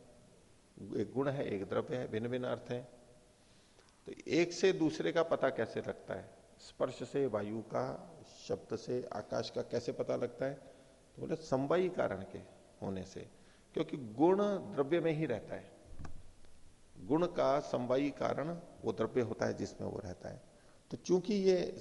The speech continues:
समवाय संबंध से रहते हैं, स्पर्श है तो वहां वायु होगी, शब्द है तो वहां पर आकाश होगा, तो इसलिए स्पर्श से वायु का ज्ञान हो जाता है अर्थांतर का, और शब्द से आकाश का ज्ञान होता है अर्थांतर का। तो समवायी कारण भी,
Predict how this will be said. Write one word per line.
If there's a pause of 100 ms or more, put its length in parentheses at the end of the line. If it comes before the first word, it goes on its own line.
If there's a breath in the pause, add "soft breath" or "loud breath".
(100)
समवाय
संबंध
से
रहते
हैं, (560)
स्पर्श
है
तो
वहां
वायु
होगी,
शब्द
है
तो
वहां
पर
आकाश
होगा, (1040)
तो
इसलिए (500)
स्पर्श
से
वायु
का
ज्ञान
हो
जाता
है
अर्थांतर
का,
और
शब्द
से
आकाश
का
ज्ञान
होता
है
अर्थांतर
का।
तो
समवायी
कारण
भी,